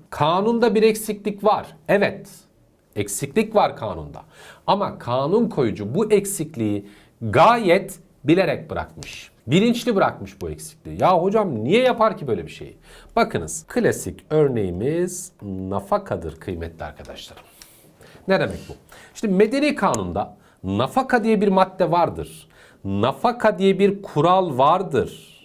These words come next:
Bak ben tabirler de güzel otursun istiyorum. Nafaka ödenmesine dair, nafaka verilmesine dair bir kural vardır. Ama o kuralın içi birazcık boştur arkadaşlar. Kuralın içi biraz boştur.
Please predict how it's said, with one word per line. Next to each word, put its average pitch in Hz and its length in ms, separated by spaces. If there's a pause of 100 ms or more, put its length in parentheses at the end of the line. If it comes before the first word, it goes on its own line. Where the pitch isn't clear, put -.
Bak - 220
ben 123 180
tabirler 143 560
de 170 60
güzel 117 240
otursun - 360
istiyorum. - 360 (440)
Nafaka 180 800
ödenmesine 165 760
dair, 131 480 (340)
nafaka 208 520
verilmesine 185 560
dair 131 260
bir 196 240
kural 165 520
vardır. 151 960
Ama 202 400
o 240 200
kuralın 139 560 (640)
içi 131 580 (280)
birazcık 185 720 (120)
boştur 147 420
arkadaşlar. - 640 (200)
Kuralın 147 380
içi 180 480 (240)
biraz 135 380
boştur. - 500